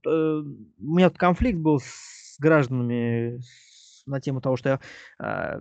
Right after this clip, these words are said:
фоткал в сектор и прочее. Я щас, конечно, э, аккуратно с-, вообще стараюсь не фотографировать лишний раз, потому что, видимо, всё-таки кого-то задевает. А, ну, надо понять очень простую вещь, что проблема не за фотографией, а надо,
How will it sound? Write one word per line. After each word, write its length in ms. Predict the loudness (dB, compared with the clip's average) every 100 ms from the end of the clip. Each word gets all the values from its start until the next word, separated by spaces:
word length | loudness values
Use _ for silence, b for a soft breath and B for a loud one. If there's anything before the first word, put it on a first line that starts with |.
| -8
фоткал 400 | -2 -2 0 -4
в 100 | -4
сектор 520 | -4 0 0 0 -4
и 20 |
прочее. 680 | -2 -2 -2 -2 -2 0 2
Я 160 | 2 4
щас, 220 | 2 2
конечно, 520 | 2 2 2 -2 -4 -8 -16 _ _ _ _ -14 -8
э, 60 | -2
аккуратно 520 | -2 2 4 4 4
с-, 100 | -2 0
вообще 240 | 0 0
стараюсь 260 | 0 0 0
не 100 | -4
фотографировать 560 | -2 0 0 0 -4
лишний 200 | -6 -4
раз, 120 | -2 -2
потому 200 | -4 -4
что, 120 | -4
видимо, 220 | -2 -2
всё-таки 340 | -4 -4 -6 B B B B
кого-то 320 | 2 2 2
задевает. 580 | -2 0 2 2 0 -4 _ _ b b b
А, 500 | -6 -4 -4 -8 -14
ну, 340 | -6 -4 -4 -6 -6
надо 280 | 0 0 0
понять 440 | -2 -2 -4 -8 _ _ _ _ _ _ -4
очень 280 | -2 -2
простую 420 | -2 -2 0 -2 0
вещь, 260 | 0 -4
что 340 | -10 -6 -6 -6 -2
проблема 420 | 0 4 4 4
не 140 | 2
за 100 | 0
фотографией, 800 | 0 0 2 2 2 -2 -8 -8 _ _ _ _ _ -2
а 140 | 0
надо, 400 | 0 0 0 -4